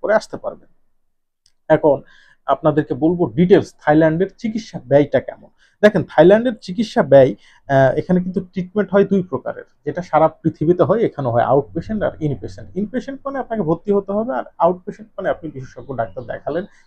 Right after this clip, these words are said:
চেক আপ করলেন, চলে আসলেন। তা আমি প্রথমে আপনাদেরকে আউটপেশেন্টের কথাটাই বলবো, যে আউটপেশেন্টের জন্য চিকিৎসা ব্যয়,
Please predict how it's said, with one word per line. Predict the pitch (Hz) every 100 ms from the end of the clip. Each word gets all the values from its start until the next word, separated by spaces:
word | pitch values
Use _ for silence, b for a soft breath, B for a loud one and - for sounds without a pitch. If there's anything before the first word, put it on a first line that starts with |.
| _
চেক | 131 117
আপ | - 131
করলেন, | 139 214 269 _ _ 220
চলে | 160
আসলেন। | 107 - - - b b _
তা | 226
আমি | 254
প্রথমে | 277 269 277
আপনাদেরকে | 262 254 247 247 240
আউটপেশেন্টের | 220 226 - 220 233 226
কথাটাই | 220 220 233 233
বলবো, | 196 - 226
যে | 240 -
আউটপেশেন্টের | 170 226 - 254 - 262 254 233
জন্য | 262 269 262
চিকিৎসা | 220 214 - 214
ব্যয়, | 143